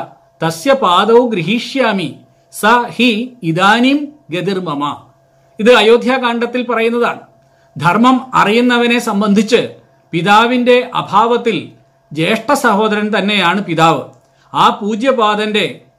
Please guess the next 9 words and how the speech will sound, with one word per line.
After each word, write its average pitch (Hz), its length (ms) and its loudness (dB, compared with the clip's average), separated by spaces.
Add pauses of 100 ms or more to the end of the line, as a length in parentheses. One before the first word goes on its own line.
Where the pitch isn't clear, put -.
(180)
രാമന്റെ 190 680 2 (120)
ചരണങ്ങളെ 226 600 -2
ഞാൻ 196 220 -2
വണങ്ങട്ടെ, 165 560 -6 (240)
എനിക്ക് 196 300 0
ആശ്രയം 247 540 2
ഇപ്പോൾ 214 320 0
അദ്ദേഹം 196 400 -2
മാത്രമാണല്ലോ 170 840 -2